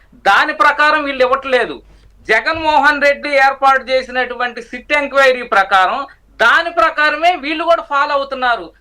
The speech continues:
దానిలో ఉన్నటువంటి లిస్టులో ఉన్నటువంటి వాళ్ళకే కౌలేస్తున్నారు, దానిలో ఉన్న వాళ్ళకే రిజిస్ట్రేషన్లు చేస్తున్నారు. ఇది చాలా బాధాకరం అండి.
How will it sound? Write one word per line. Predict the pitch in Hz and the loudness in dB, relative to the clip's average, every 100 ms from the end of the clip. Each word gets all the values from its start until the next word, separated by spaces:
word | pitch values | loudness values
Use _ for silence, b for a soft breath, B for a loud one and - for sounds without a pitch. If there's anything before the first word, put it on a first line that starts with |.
| _ | _
దానిలో | 214 240 294 311 | -2 0 0 -4
ఉన్నటువంటి | 302 294 294 277 269 254 | -6 -4 -4 -4 -6 -6
లిస్టులో | 233 226 - 285 | -10 -14 -6 -2
ఉన్నటువంటి | 269 254 254 247 247 240 | -2 0 0 0 -2 -4
వాళ్ళకే | 247 196 233 269 302 | -2 0 2 0 -2
కౌలేస్తున్నారు, | 294 240 233 226 214 208 196 185 151 - _ _ | -2 0 0 0 -2 -4 -4 -4 -4 -14 _ _
దానిలో | 156 226 285 320 320 | 0 2 2 2 0
ఉన్న | 294 294 285 | 0 0 0
వాళ్ళకే | 277 277 262 277 | 0 -2 -6 -10
రిజిస్ట్రేషన్లు | 247 247 269 277 269 240 233 | -10 -18 -12 -6 -6 -6 -4
చేస్తున్నారు. | 214 208 208 190 185 160 - _ - | 0 0 0 0 0 -2 -12 _ -18
ఇది | 202 233 | -16 -2
చాలా | 240 233 240 | 2 2 2
బాధాకరం | 202 214 240 240 196 180 | 2 2 2 0 0 0
అండి. | 147 123 | -2 -6